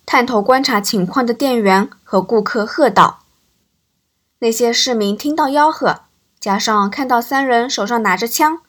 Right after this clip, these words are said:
连忙披上门垫，躲在垫子里。从早上一直打瞌睡的管理员老头也因为沙皮的话而回过神来，紧张地蹲在管理处的柜台后。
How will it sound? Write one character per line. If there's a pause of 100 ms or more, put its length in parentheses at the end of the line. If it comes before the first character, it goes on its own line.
(300)
连
忙
披
上
门
垫， (320)
躲
在
垫
子
里。 (800)
从
早
上
一
直
打
瞌
睡
的
管
理
员
老
头 (200)
也
因
为
沙
皮
的
话
而
回
过
神
来， (460)
紧
张
地
蹲
在
管
理
处
的
柜
台
后。